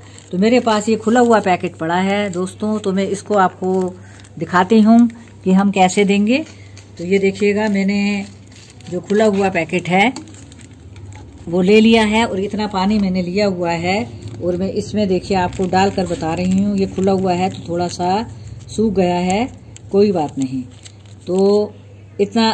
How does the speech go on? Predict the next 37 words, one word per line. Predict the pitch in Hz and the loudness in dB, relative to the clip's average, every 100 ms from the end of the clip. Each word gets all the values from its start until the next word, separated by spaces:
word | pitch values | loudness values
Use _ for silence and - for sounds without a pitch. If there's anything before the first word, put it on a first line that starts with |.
| 185 | 0
आप | 190 196 | -2 0
कम | 202 | -2
से | 196 | 0
कम | 196 190 | -2 -2
इतना | 190 190 190 | -2 -2 0
लें, | 175 180 190 | 0 0 -2
एक | 185 202 202 | 2 2 2
चम्मच | 202 196 196 | 0 0 -2
के | 196 | -4
करीब | 185 165 170 | -4 -4 -4
है | 160 156 | -2 -2
ये, | 165 214 - - - - - - - - - | -2 -2 -4 -16 -20 -20 -20 -20 -20 -20 0
छोटी | 202 226 | 2 4
चम्मच, | 220 165 151 139 - | 2 2 -2 -6 -8
ये | 165 | -6
तो | 185 | -4
बहुत | 170 185 180 | -2 -2 0
बड़ा | 190 | 0
चम्मच | 190 185 185 190 220 | 0 -2 -2 -2 -2
है, | 233 | -2
छोटी | 202 190 208 | -2 -2 -2
चम्मच | 185 180 180 | 0 -2 -4
लेंगे | 170 180 202 | -4 -2 0
और | 214 180 | 0 -2
इसको | - 196 190 - | -4 -4 -4 -8
अच्छे | 170 - 180 | -6 -2 -2
से | 190 226 320 - - - - | 2 0 0 -12 -18 -20 -8
घोल | 151 190 | 2 4
लेंगे, | 165 135 123 123 117 - - - - - - | 4 0 -2 -6 -12 -18 -12 -8 -4 -4 -2
अच्छे | 185 - 226 | -4 4 4
से | 220 220 220 | 6 6 6
इस | 208 - - | 4 -10 -8
पानी | 175 180 196 | -4 0 2
में | 202 190 | 2 2
डिजोल्व | 180 180 196 202 | 2 2 2 2
कर | 208 208 | 0 0
लेंगे। | 214 214 226 | 0 2 2